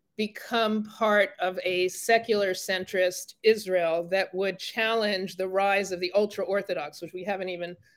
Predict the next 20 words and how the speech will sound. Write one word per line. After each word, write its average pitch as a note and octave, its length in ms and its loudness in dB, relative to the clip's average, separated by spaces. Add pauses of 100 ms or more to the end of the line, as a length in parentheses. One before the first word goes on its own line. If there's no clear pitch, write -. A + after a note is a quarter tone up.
(440)
talked G#3 280 2
about, E3+ 280 0
but D#3 100 -4
that's F3+ 280 0
a F#3 60 -2
huge G#3 640 -4
issue E3+ 380 -6
inside E3 460 -8
Israel A3+ 400 -2
and E3+ 160 -6
a, F3 100 -2 (180)
and F3 140 -6
a E3+ 120 -6
growing, F#3 680 2 (1200)
I F3 100 2
would F3+ 160 2
say, F3+ 200 2
problem G3 560 -2
in E3 100 -6
quotes. G3+ 480 0